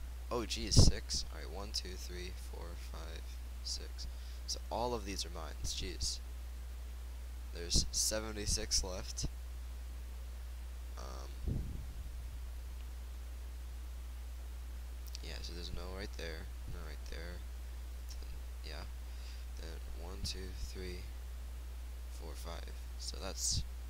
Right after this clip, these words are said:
that. Let's go back here. These aren't mines. So cool. And then there's not a mine right there.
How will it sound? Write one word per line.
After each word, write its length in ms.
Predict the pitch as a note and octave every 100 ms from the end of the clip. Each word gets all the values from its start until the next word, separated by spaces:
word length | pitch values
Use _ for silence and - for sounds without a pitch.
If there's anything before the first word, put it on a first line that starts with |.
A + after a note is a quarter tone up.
| - -
that. 140 | E2 - - - - - - - - - - - - - - - - - - -
Let's 160 | F#3+
go 120 | -
back 180 | F#2 F2+
here. 260 | - F2+ - - -
These 160 | G#2+
aren't 240 | D2 - - D#2 F2+
mines. 260 | - - - - - - - - - - - - -
So 80 | - -
cool. 320 | - E2+ F#2+ - - - - - - - - - - - - - - - - - - - - - - - - - - - - - - - - - - - - - - - - -
And 100 | -
then 420 | A#1+ G#1 - -
there's 180 | - -
not 120 | D2
a 80 | D2
mine 140 | B1+ A#1+
right 160 | A1
there. 240 | E2+ F2